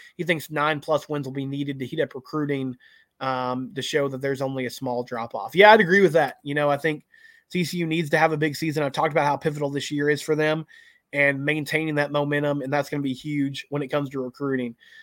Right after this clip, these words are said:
Uh, Craig said the disrespect neighborhood is where T C U lives. Been there for a long time. It's like the Big Twelve being called a truck stop conference, um, and being disrespected only hurts if you let it, have to embrace it. Yeah, I do,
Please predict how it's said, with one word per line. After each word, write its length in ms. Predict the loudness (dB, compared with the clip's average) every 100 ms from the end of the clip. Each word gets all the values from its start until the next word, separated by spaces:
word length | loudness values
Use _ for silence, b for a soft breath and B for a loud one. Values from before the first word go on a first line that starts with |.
| B
Uh, 160 | 4 6
Craig 260 | 10 8
said 160 | 8 4
the 60 | 4
disrespect 480 | 2 2 4 4
neighborhood 360 | 6 4 4 4
is 120 | 4
where 180 | 2 2
T 240 | 0 -4
C 160 | -4 -2
U 140 | 0 0
lives. 640 | 2 4 4 2 -4 -12 _ _ _ _ _ _ _ _ _ -2
Been 140 | 2
there 180 | 6 6
for 120 | 4
a 40 | 2
long 240 | 2 0
time. 480 | 2 2 4 2 -2 b b b b b
It's 140 | -6 -2
like 140 | -2
the 60 | -2
Big 140 | -2
Twelve 240 | 2 2
being 180 | 0 -4
called 200 | -2 -2
a 20 |
truck 240 | 0 0 2
stop 260 | 2 0
conference, 720 | 0 0 0 -2 -4 -4 -12 -14 b b b _
um, 720 | -2 0 2 0 -2 -4 -8 -16 _
and 640 | 2 4 4 2 -2 -8 -6
being 220 | -4 -2
disrespected 680 | -4 -4 -2 2 2 0
only 260 | -4 -2 -4
hurts 360 | -2 -2 -4 -8
if 180 | -10 -6
you 140 | -6
let 260 | -2 2 2
it, 80 | 0
have 160 | -6 -6
to 120 | -6
embrace 480 | -6 -6 -8 -8 -8
it. 80 |
Yeah, 240 | 2 6 8
I 40 |
do, 120 | 6